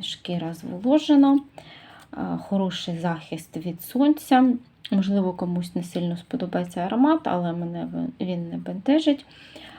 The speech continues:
А, тому обов'язково буду в подальшому, коли трохи,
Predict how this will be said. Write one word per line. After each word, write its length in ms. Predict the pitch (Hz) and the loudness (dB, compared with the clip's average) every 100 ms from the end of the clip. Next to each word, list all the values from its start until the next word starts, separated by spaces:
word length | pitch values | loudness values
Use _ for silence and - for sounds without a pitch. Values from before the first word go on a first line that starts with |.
| - | -16
А, 160 | - 175 - | -8 -8 -6
тому 400 | 185 180 226 254 247 | -8 -2 4 4 4
обов'язково 680 | 202 180 196 185 - - 247 | -2 -4 -2 -4 -2 0 0
буду 300 | 180 185 170 - - | -2 -4 -4 -6 -8
в 60 | - - | -20 -8
подальшому, 640 | 196 220 247 254 190 175 | -4 0 0 -2 -4 -4
коли 220 | 175 175 170 | -6 -6 -6
трохи, 420 | 175 175 - | -4 -6 -6